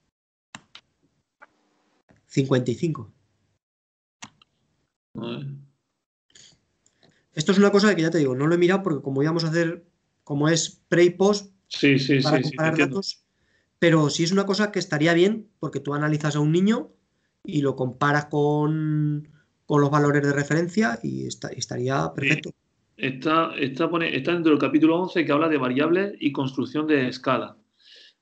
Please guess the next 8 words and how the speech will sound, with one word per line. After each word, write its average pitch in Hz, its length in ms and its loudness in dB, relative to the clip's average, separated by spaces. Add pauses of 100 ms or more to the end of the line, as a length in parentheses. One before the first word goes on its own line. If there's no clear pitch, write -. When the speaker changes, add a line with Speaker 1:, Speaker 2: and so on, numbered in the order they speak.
Speaker 2:
Eh, 120 360 -4
test 151 260 4
individuales 165 800 2
y 127 840 0
dat-, 139 340 -2 (160)
datos 139 400 -4
fac-, - 340 -16
como 120 360 -10